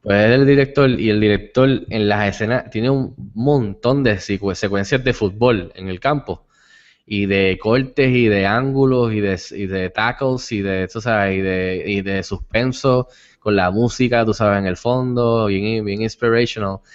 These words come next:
O sea, la, las escenas de acción de, de, de, de fútbol, cuando estamos en el campo de fútbol, la película está nítida. O sea, funciona, o sea, se mueve, pero cuando se va del campo de fútbol,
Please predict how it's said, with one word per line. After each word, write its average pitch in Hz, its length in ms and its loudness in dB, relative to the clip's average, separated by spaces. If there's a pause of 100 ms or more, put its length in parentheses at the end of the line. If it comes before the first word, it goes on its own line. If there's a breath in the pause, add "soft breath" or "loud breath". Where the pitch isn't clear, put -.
(440 loud breath)
O - 40 -20
sea, 110 300 0
la, 104 260 2
las 104 300 0
escenas 110 240 -4
de 131 60 0
acción 135 600 -4
de, 120 180 0
de, 107 220 -2
de, 104 240 -4
de 101 100 -6
fútbol, 107 600 0 (240)
cuando 107 200 -2
estamos 151 380 0
en 170 80 2
el 156 160 2
campo 156 260 0
de 156 80 2
fútbol, 143 540 2 (260 soft breath)
la 104 140 -2
película 101 260 -2
está 123 240 -2
nítida. 90 440 -4 (420)
O - 40 -20
sea, 95 160 -4
funciona, 101 960 -2
o 95 40 -10
sea, 90 360 -6
se 90 140 -10
mueve, 104 540 -2 (760 soft breath)
pero 107 260 2
cuando 107 300 0
se 104 180 0
va 104 140 4
del 131 120 4
campo 147 280 -4
de 117 60 -8
fútbol, 127 680 0